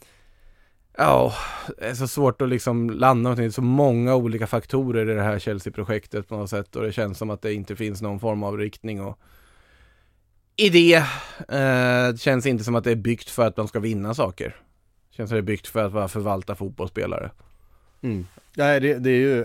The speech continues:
Speaker 2: verkligen det. Och en del utav värvningen som man har gjort,
Speaker 1: Fotbollsförråd.
Speaker 2: alltså v-,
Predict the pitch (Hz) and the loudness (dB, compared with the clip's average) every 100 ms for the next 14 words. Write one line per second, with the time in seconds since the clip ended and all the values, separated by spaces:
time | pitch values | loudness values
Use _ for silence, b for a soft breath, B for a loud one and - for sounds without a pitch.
0 | 123 127 113 - 110 104 123 127 B B | 0 2 2 0 -2 0 0 0 B B
1 | B B - 156 156 165 135 156 143 156 | B B -10 -2 2 4 4 2 4 4
2 | 135 139 127 147 147 135 135 156 143 131 | 4 0 0 2 2 4 2 2 0 0
3 | 131 123 131 | 0 -2 -4